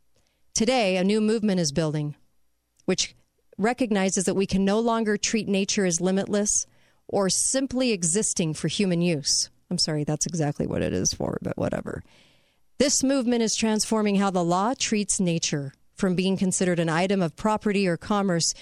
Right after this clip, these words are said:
to being recognized with legal rights of its own. This movement to secure legal rights of nature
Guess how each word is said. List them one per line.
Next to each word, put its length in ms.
to 100
being 240
recognized 560
with 160
legal 300
rights 320
of 80
its 180
own. 380
This 240
movement 600
to 100
secure 440
legal 300
rights 280
of 80
nature 520